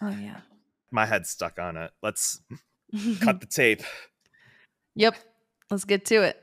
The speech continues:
Speaker 2: Yeah. Nah, this year has, there's been a lot of cards,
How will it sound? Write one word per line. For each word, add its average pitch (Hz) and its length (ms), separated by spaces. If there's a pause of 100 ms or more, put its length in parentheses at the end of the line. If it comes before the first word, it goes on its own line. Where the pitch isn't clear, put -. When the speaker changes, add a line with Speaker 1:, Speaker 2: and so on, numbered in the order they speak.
(120)
Speaker 2:
Yeah. 90 260 (460)
Nah, 76 220 (400)
this 127 240
year 117 260
has, 101 240 (580)
there's 156 200
been 165 180
a 156 60
lot 131 180
of - 80
cards, - 420